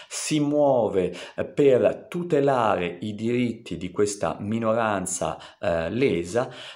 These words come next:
con il piccolo dettaglio che in questa dinamica magicamente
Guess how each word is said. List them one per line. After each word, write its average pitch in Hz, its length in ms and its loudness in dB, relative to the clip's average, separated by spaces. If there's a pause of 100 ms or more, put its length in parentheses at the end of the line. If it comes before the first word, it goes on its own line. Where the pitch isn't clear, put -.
(180)
con 143 320 4
il 113 380 -2
piccolo 147 380 0
dettaglio 92 600 -2
che 101 140 -4
in 98 80 -4
questa 123 320 -2
dinamica 90 760 -2
magicamente 127 1400 -2